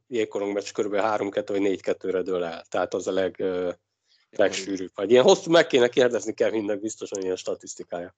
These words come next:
És, ö, és ha három gólt lőnénk meccsenként, akkor most százhúsz gólod lenne. És nézd meg, hogy aki a százhúsz gólos, az legalább ott van a hatodik helyen.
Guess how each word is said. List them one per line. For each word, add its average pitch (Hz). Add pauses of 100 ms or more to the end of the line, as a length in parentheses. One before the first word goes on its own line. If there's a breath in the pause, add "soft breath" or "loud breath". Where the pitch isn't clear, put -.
(260)
És, -
ö, 110 (1040 soft breath)
és -
ha 120
három 127
gólt 185
lőnénk 185 (300)
meccsenként, 170
akkor 147
most 147
százhúsz 104
gólod 92
lenne. 85 (180)
És -
nézd 151
meg, 113
hogy 113
aki 110
a 107
százhúsz 143
gólos, 165
az 127
legalább 104
ott 98
van 95
a 92
hatodik 95
helyen. -